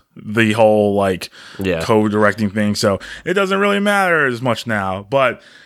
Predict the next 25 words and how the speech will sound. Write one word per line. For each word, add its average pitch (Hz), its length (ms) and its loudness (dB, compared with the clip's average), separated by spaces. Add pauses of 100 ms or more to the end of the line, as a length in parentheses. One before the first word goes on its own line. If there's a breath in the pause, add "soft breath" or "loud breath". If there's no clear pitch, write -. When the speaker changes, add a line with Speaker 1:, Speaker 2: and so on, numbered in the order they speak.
(100)
Speaker 1:
yes, 151 580 0
uh, 139 100 4
but 135 180 2
they 151 140 4
always 175 560 2
have 135 240 -2
directed 139 640 0
and 107 140 -4
written, 127 420 -2
and 107 220 0
they 110 140 2
also 120 380 2
do 113 160 -4
a 104 60 -2
pseudo 117 580 0 (300 loud breath)
name 113 280 0
for 107 200 -6
editing 113 460 -2
too. 117 540 -4 (120)
And 110 500 0
for - 160 -8
the 143 80 2
first 208 320 -2
time 196 320 2
ever, 202 400 0